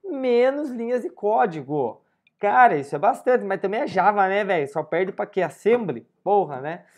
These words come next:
E construído com quarenta por cento menos arquivos. Também olha quanto de X M L que eles lo-, jogaram fora, né? Olha que beleza. Viu só? Cara, matemática com Node é assim. Você coloca o Node, você diminui pessoas,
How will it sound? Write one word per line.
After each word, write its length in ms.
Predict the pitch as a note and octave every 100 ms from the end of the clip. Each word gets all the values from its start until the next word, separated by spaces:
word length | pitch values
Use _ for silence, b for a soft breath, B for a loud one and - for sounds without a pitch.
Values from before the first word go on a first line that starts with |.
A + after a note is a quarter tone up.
| b b b b b
E 120 | B3+
construído 480 | C4 D4+ C4+ C#4+ D4
com 160 | C#4 D4
quarenta 460 | D4+ C4+ G3+ A#3+
por 180 | - B3
cento 340 | A#3+ A3 A3 G#3
menos 560 | A3 A3 G#3 G3+ G#3
arquivos. 520 | A#3 A#3+ A3 A3 F#3
Também 260 | - E3+ G#3
olha 100 | A3
quanto 400 | G#3+ A#3 A#3+ -
de 120 | F#3
X 200 | - A3 G#3
M 140 | G3+
L 240 | G3 G3 F#3
que 100 | F3
eles 320 | D#3+ D3+ D3
lo-, 320 | D3+ D#3 E3
jogaram 400 | D3 D3 D3+ C#3+
fora, 420 | - D#3 D3+ C3+
né? 140 | C3 E3
Olha 80 |
que 120 | G3+ D#3+
beleza. 560 | D3 C3+ F3+ G3 C3+ - _ _ _ _
Viu 180 | D3 E3+
só? 420 | D#3+ A#3+ C4+ C4 _ _
Cara, 400 | G#3 G#3+ D3 b b b
matemática 600 | D#3+ G#3 G#3+ A3 B3 A#3
com 180 | G#3 A3+
Node 300 | G#3+ A3+ A3
é 60 |
assim. 400 | A#3+ - A3 F3+ - _ _ _
Você 260 | C#3+ E3 F#3+
coloca 320 | G#3 A3+ A#3
o 40 |
Node, 360 | A3 G#3+ B3 G3+
você 140 | G3
diminui 400 | F#3+ F#3 E3+ G3+
pessoas, 720 | B3 C4+ C4 A#3+ A#3+ B3 B3+